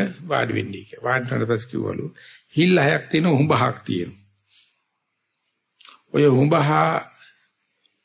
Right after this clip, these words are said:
වැද්දෙක් විසින් එලවාගෙන එන තලගොයේ ක්‍රින් කරනවා. දැන් මේ මස් වැද්දා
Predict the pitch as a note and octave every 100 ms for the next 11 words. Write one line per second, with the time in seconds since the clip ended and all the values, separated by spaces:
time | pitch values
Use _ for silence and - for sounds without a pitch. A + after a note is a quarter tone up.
0 | _ _ B2 C3 C#3+ D#3 E3+ C#3+ D3 C3+
1 | C#3 D3 C#3+ C#3+ C#3+ D3+ D#3+ - - _
2 | _ _ _ _ _ _ _ _ _ _
3 | _ _ _ _ C#3 C3 C#3 C3 E3 D#3
4 | C#3 G#2 - - - _ _ _ _ _
5 | _ _ _ _ _ - B2+ C3 B2 B2+
6 | - D3 F#2 F2 G#2